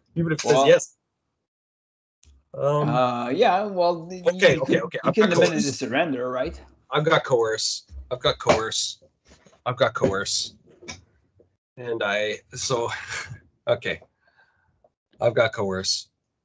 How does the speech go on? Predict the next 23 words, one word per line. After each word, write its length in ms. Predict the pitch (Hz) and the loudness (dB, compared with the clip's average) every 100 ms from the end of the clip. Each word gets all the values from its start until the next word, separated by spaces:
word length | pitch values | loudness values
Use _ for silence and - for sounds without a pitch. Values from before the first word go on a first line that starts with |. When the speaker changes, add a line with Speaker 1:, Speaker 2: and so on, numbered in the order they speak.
| _ _ | _ _
Speaker 1:
And 240 | - 98 92 | -8 -4 -2
I 280 | 92 92 | 0 0
say, 580 | 92 - - 101 95 90 - _ _ _ _ _ - | -2 -2 0 0 -2 -4 -12 _ _ _ _ _ -6
"You 520 | 107 240 208 139 104 - | 4 6 6 4 0 -4
eight-legged 800 | 143 123 - 123 147 131 135 117 | -4 -4 -4 4 4 6 2 -2
one." 380 | 113 127 127 185 | 0 2 4 4
I 200 | - 135 - | 4 2 2
become 360 | 151 196 190 | 2 6 6
bigger 320 | 147 156 143 120 | 6 4 6 4
all 140 | 110 | 2
of 60 | 110 | -4
a 40 | |
sudden. 240 | - 101 | -6 -6
I 40 | 104 | -4
stand 380 | - - 135 131 | -4 0 0 -2
up 120 | 113 | -2
straight, 400 | - 147 131 - | 0 2 0 0
but 80 | 117 | -6
I'm 80 | 107 | -6
still 240 | - 156 | 0 0
the 80 | 120 | 0
crone, 420 | - 135 110 98 | 0 0 0 -6
okay? 340 | 104 131 147 | -8 -2 -2